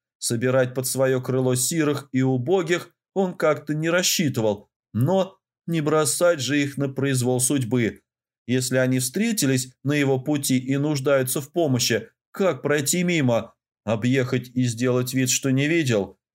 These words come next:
не получится. Совесть заест. «Ладно», вздохнул про себя Матвей. «У нас ночка есть. Вон Настя горевала, куда молоко девать.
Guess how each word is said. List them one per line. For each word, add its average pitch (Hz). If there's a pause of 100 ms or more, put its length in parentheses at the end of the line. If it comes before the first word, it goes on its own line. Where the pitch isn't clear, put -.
не 185
получится. 127 (200)
Совесть 143
заест. 117 (760)
«Ладно», 123 (300)
вздохнул 101
про 101
себя 117
Матвей. 107 (420)
«У 151
нас 147
ночка 165
есть. 104 (300)
Вон 175
Настя 147
горевала, 131
куда 131
молоко 143
девать. 117